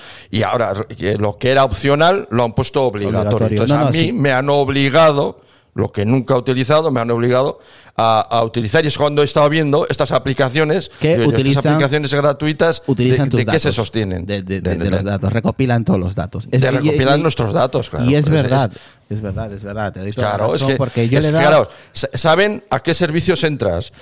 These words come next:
Speaker 2: No, no, es que,
Speaker 1: cuándo,
Speaker 2: es que te lo
Speaker 1: desde
Speaker 2: pone,
Speaker 1: dónde,
Speaker 2: es que te lo
Speaker 1: y todo
Speaker 2: pone,
Speaker 1: eso se vende.
Speaker 2: es que te lo ponen muy claro, ¿eh? Si tú, mira,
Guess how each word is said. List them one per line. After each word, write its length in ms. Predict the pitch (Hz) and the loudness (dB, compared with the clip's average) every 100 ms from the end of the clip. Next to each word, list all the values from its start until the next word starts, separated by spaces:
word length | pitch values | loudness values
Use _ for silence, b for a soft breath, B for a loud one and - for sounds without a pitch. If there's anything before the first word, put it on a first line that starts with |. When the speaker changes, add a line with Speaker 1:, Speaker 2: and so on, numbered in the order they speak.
| - | -2
Speaker 2:
No, 120 | 147 | 0
no, 80 | 220 | 2
es 60 | - | 2
que, 80 | |
Speaker 1:
cuándo, 440 | 165 170 147 107 90 | 4 4 2 0 0
Speaker 2:
es 120 | 160 | 0
que 100 | 220 | 0
te 120 | 170 | 0
lo 80 | 143 | 2
Speaker 1:
desde 140 | 127 151 | 2 2
Speaker 2:
pone, 160 | 170 - | 2 0
Speaker 1:
dónde, 200 | 113 - | -2 -2
Speaker 2:
es 60 | - | -2
que 100 | 202 | 0
te 80 | 175 | 0
lo 80 | |
Speaker 1:
y 20 | 147 | 2
todo 120 | 180 | 2
Speaker 2:
pone, 80 | 190 | 2
Speaker 1:
eso 120 | 214 | 0
se 180 | - 151 | 2 2
vende. 420 | 175 139 98 95 | 2 -2 -4 -2
Speaker 2:
es 100 | 127 - | -2 -2
que 100 | 190 | 0
te 100 | 160 | 0
lo 80 | |
ponen 260 | 143 202 220 | 0 -2 0
muy 180 | 208 156 | 0 0
claro, 360 | 131 175 123 101 | 0 0 2 0
¿eh? 80 | |
Si 160 | - 127 | -2 -4
tú, 300 | - 208 135 | -4 -2 -2
mira, 320 | 131 98 87 | -2 -4 -6